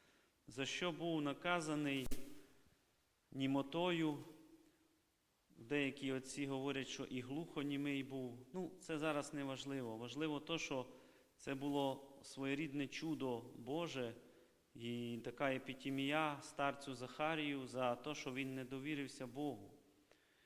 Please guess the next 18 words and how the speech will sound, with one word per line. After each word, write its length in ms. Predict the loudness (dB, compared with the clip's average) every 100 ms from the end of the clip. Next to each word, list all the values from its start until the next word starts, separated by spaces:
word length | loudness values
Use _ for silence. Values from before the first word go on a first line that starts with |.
| _ _ _ _ _ -14
І 440 | -6 -2 0 0 -2
що 220 | 0 2
ми 160 | 4
для 160 | 4 0
цього 360 | 0 -2 0 2
можемо 360 | 0 0 0
винести 440 | 2 0 0 -2 -6
для 180 | -4
себе? 520 | -6 0 0 0 -6 -6 -12 -20 -20 _ _ _ _ _ _ _ _ _ _ -16
Е, 440 | -8 -4 -2 -4 -6 -12 -16 -20 -18
цей 320 | 0 4 6
момент, 640 | 6 2 4 2 2 -2 -8
він 280 | -2 0 2
є, 380 | 2 4 4 2 -4 -16 -20 -20 -20 _ _ -18 -16 -10
можна 300 | 0 2 2
сказати, 680 | 0 0 2 2 2 2 0 -2 -12 -18 -20 -20 _ _ _ _ _ _ _ -6
кожна 360 | 0 2 4
людина, 640 | 4 2 0 0 0 0